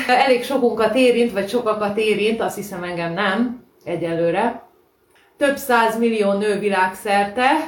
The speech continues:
öt-tizenöt százalék, attól függ, hogy ki hol él, milyen nemzetiségű,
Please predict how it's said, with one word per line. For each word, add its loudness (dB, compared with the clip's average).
öt-tizenöt 0
százalék, 0
attól 0
függ, -4
hogy -6
ki -6
hol 0
él, 2
milyen -4
nemzetiségű, -2